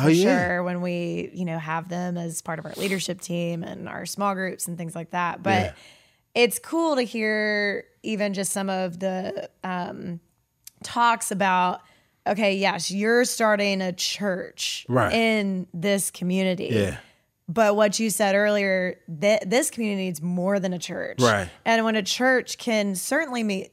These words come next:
Speaker 2: spiritual needs,
Speaker 1: Yeah.
Speaker 2: 'cause that is your cornerstone.
Speaker 1: Right.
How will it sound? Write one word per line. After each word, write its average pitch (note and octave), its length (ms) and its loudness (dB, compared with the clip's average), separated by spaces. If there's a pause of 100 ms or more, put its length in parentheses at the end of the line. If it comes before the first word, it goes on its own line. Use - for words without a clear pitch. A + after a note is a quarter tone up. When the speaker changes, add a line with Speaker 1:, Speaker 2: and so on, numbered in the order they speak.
Speaker 2:
spiritual G#3 520 0
needs, F3+ 420 -2
Speaker 1:
Yeah. C#3+ 140 4
Speaker 2:
'cause F#3+ 140 0
that G3 360 4 (140)
is D#3 180 -12
your C4 140 -6
cornerstone. F#3+ 720 -4
Speaker 1:
Right. A2+ 300 2